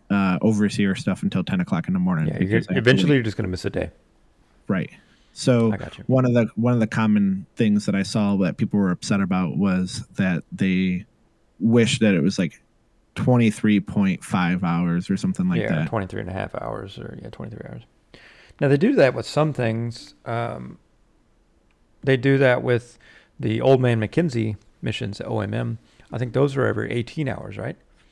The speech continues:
Speaker 1: I am not sure. You
Speaker 2: Oh,
Speaker 1: know, I'm
Speaker 2: that's
Speaker 1: not
Speaker 2: what I was
Speaker 1: familiar
Speaker 2: told.
Speaker 1: with
Speaker 2: So, <laughs> um, that, you know, they refresh every eighteen hours for, for that very reason,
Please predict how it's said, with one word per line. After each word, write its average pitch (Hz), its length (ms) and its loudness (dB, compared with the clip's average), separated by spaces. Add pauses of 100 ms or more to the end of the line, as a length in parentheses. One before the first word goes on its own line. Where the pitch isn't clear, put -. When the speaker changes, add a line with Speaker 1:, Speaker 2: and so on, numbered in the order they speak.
(840)
Speaker 1:
I 104 180 0
am 95 420 2
not 107 200 0
sure. 135 300 4
You 120 160 4
Speaker 2:
Oh, 117 40 4
Speaker 1:
know, 117 140 2
I'm 117 140 4
Speaker 2:
that's 117 100 6
Speaker 1:
not 120 60 4
Speaker 2:
what 117 80 6
I 113 60 6
was 120 100 2
Speaker 1:
familiar 120 240 6
Speaker 2:
told. 120 80 4
Speaker 1:
with 120 360 0
Speaker 2:
So, 127 200 0 (400)
<laughs> - 400 -20
um, 127 300 0
that, 117 240 2 (100)
you 151 100 -4
know, 127 80 2
they 120 120 2
refresh 123 480 4
every 123 240 -2
eighteen 120 360 -2
hours 104 440 -4 (320)
for, 165 180 0
for 160 160 -4
that 165 160 4
very 156 180 4
reason, 131 420 2